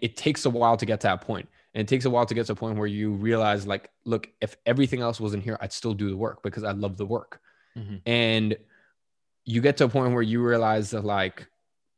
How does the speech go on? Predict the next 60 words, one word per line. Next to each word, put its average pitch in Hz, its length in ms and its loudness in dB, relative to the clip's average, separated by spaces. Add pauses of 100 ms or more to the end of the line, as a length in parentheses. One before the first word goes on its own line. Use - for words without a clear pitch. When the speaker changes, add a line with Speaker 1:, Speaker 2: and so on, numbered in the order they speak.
(200)
Speaker 1:
and 120 180 2
it, - 300 -4
it 117 180 -4
can 123 120 0
be 131 160 2
outside 113 320 2
of 101 120 0
work 110 220 0
and 104 80 0
outside 104 300 0
of 98 60 -2
business. 110 320 -2
You 107 80 -2
get 107 100 0
to 107 80 -4
a 101 40 -6
point 107 160 -4
where 104 120 -2
you 104 160 -2
realize, 104 360 0
like, 101 240 -2 (680)
just 120 280 -4
challenging 123 640 2
yourself 104 300 -2
and 98 120 -6
proving 117 380 -2
yourself 101 320 -6
is 101 60 -6
the 101 80 -6
most 101 180 -6
fulfilling 104 360 -6
thing 98 200 -6
ever. 104 260 -6 (320)
You 104 80 -4
know, 104 60 0
I 101 80 2
just 110 240 -2
finished, 110 360 -4
like, 101 220 -2
um, 98 520 -2 (840)
uh, 98 360 0
two 135 200 6
to 117 100 4
th-, - 260 -8
uh, 101 120 6
three 123 160 -2
days 113 200 2
ago, 113 120 0
I 98 80 0
just 98 160 -4
ran 107 160 4
a 98 40 0
marathon. 101 580 0
Speaker 2:
Congrats 113 380 0
on 101 80 0
that, 92 140 -4
by 110 100 0
Speaker 1:
And 104 60 0
Speaker 2:
the 92 60 -2
way. 95 140 -2